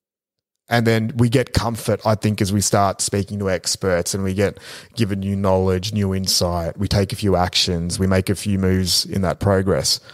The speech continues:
All of a sudden that, that sort of disappointment point, uh, panda can sort of subside a little bit,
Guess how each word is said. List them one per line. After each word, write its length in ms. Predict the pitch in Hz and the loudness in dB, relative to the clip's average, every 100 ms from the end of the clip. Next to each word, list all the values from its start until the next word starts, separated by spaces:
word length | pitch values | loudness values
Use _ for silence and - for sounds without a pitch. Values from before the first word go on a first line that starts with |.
| - - | -20 -6
All 260 | - 127 135 | 2 4 4
of 80 | 120 | 4
a 80 | 113 | 2
sudden 440 | - 113 107 104 | 2 2 2 2
that, 300 | 104 98 - - - - _ _ _ _ _ _ | 0 0 -4 -20 -20 -20 _ _ _ _ _ _
that 140 | 104 - | -4 -2
sort 200 | 107 98 | -2 -2
of 140 | 95 | 0
disappointment 800 | 117 - 101 107 101 104 95 - | -2 0 0 0 0 -4 -6 -2
point, 340 | - 95 95 - | -2 0 -4 -2
uh, 140 | 120 | -2
panda 400 | 98 104 101 101 | 0 0 0 -2
can 160 | 92 95 | -2 -2
sort 200 | - 98 | 0 0
of 60 | |
subside 460 | - 85 - 95 98 | 0 0 2 4 4
a 60 | 98 | 4
little 180 | 98 | 2
bit, 220 | 101 - | 2 2